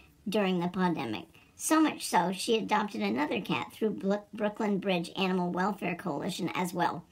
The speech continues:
So you can say Debbie is now a full-blown cat mama. And Hataru has been so great for her mental health that sh-,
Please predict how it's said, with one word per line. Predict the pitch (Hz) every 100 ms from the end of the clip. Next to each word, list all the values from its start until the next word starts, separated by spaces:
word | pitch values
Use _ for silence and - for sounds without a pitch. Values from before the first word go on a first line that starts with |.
| - - - -
So | -
you | 339 370
can | 605 554
say | - 254
Debbie | 208 240 233 180
is | 185
now | 208 196 196
a | 170 170
full-blown | - 302 339 294 220 175 180 185
cat | 214 202 202
mama. | 165 135 104 - - - 807 740 - - - - - - - - _ -
And | 320 311 262 -
Hataru | 262 247 311 359 233 185 208 - - -
has | 262 233
been | - 220 220
so | 202 - - 294
great | 262 214 165
for | - 202
her | 208
mental | 202 202 233
health | 208 180 175
that | - 196
sh-, | -